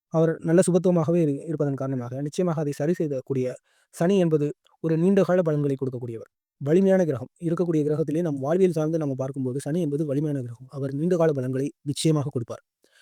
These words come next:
அதன் காரணமாக அவர் ஆறாம் இடத்திலிருந்து சற்று கடன் அமைப்பை கொடுத்தாலும், இவர் வேலை ஈடுபாடு, வேலை என்பது உணர்வுகளை கையாளக்கூடிய அமைப்பாக இருக்க வேண்டும். அதாவது நம்ம வேலைங்கிறது, நம்ம ஒரு இடத்துல போய் வேலை பார்க்கறது தான் வேலைன்னு கிடையாதுங்க. நம்ம வந்து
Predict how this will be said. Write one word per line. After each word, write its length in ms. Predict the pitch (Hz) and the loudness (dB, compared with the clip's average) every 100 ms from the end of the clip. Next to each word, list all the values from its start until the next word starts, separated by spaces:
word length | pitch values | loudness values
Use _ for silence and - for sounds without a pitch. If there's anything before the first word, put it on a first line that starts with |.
| _ _ | _ _
அதன் 180 | 135 139 | -4 -2
காரணமாக 360 | 143 151 131 120 131 _ _ _ _ _ - | 2 2 0 -2 -6 _ _ _ _ _ -4
அவர் 220 | 135 147 - _ _ | 0 0 -2 _ _
ஆறாம் 240 | 131 160 170 | 0 4 4
இடத்திலிருந்து 420 | 147 139 139 147 165 - _ _ | 4 2 2 0 -4 -8 _ _
சற்று 240 | - 143 143 | -6 -4 -2
கடன் 260 | 135 160 | -2 0
அமைப்பை 240 | 156 139 131 | 0 0 -2
கொடுத்தாலும், 400 | 135 131 127 135 | -2 -2 -4 -6
இவர் 200 | 156 139 | -4 -2
வேலை 200 | 135 156 160 | 0 2 2
ஈடுபாடு, 320 | 147 135 123 - _ _ - | 2 -2 -4 -10 _ _ 2
வேலை 180 | 190 202 170 | 4 4 4
என்பது 340 | 156 151 147 139 151 | 0 0 2 2 0
உணர்வுகளை 420 | - 180 180 175 | -2 -2 0 -4
கையாளக்கூடிய 520 | 165 147 165 156 135 127 | -2 0 0 0 -2 -2
அமைப்பாக 300 | 127 127 120 | -4 -8 -10
இருக்க 180 | 120 113 | -10 -10
வேண்டும். 240 | 110 113 - _ _ _ _ | -12 -12 -16 _ _ _ _
அதாவது 320 | 147 147 147 160 151 160 - | 0 2 2 2 0 -4 -6
நம்ம 220 | 156 147 139 143 | -2 -2 -2 0
வேலைங்கிறது, 540 | 175 185 180 156 139 147 - _ _ _ - | 2 4 4 2 2 0 -4 _ _ _ -4
நம்ம 180 | 151 139 | 0 2
ஒரு 140 | 143 | 2
இடத்துல 220 | 143 147 165 | 2 2 0
போய் 140 | 160 | 0
வேலை 160 | 151 151 | 2 2
பார்க்கறது 300 | 143 135 139 | 0 -2 0
தான் 140 | 143 135 | 0 0
வேலைன்னு 240 | 135 131 | 0 -2
கிடையாதுங்க. 320 | 117 113 113 117 _ _ - | -4 -6 -10 -14 _ _ -4
நம்ம 220 | 123 165 | 0 2
வந்து 220 | 156 170 | 2 2